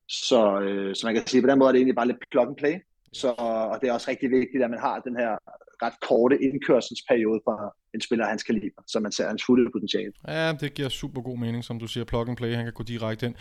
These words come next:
Speaker 2: Hvad med, hvad med Ingvartsen? Han har også fået en fin start, ikke? Fire mål, øh, i, i ligaen indtil videre. Kan du ikke også sætte på, på, på hans præstationer indtil videre?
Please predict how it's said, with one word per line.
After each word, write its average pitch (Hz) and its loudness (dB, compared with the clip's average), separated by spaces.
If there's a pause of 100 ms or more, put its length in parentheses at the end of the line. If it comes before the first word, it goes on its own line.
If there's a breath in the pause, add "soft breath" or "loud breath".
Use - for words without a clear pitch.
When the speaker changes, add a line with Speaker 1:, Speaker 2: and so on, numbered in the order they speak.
(260 loud breath)
Speaker 2:
Hvad 135 8
med, 202 10
hvad 156 8
med 196 4
Ingvartsen? 196 2
Han 170 2
har 190 2
også 151 0
fået 233 2
en 175 0
fin 196 -4
start, 170 -4
ikke? 220 -6
Fire 214 0
mål, 214 2
øh, 185 -2
i, 170 -4
i 160 -4
ligaen 196 -2
indtil 190 -8
videre. 220 -2 (180)
Kan 165 0
du - 2
ikke 202 2
også 196 2
sætte 185 -2
på, 196 0
på, 175 -2
på 170 -2
hans 190 -4
præstationer 214 -6
indtil 208 -8
videre? 208 -6